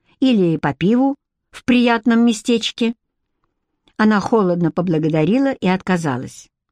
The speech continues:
Это быдло ей порядком надоело. Дело было закрыто. "У тебя будет коллега",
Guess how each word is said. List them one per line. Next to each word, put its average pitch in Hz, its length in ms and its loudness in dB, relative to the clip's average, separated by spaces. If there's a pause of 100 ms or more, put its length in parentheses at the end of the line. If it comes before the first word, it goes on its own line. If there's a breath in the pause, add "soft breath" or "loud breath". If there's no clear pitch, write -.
(540)
Это 175 280 -2
быдло 170 600 -2 (260)
ей 175 200 0
порядком 208 680 -2
надоело. 170 640 -4 (1040 soft breath)
Дело 285 380 0
было 220 420 0
закрыто. 135 800 -4 (2250)
"У 156 140 0
тебя 156 840 -4 (1080)
будет 220 600 -2
коллега", 180 840 -4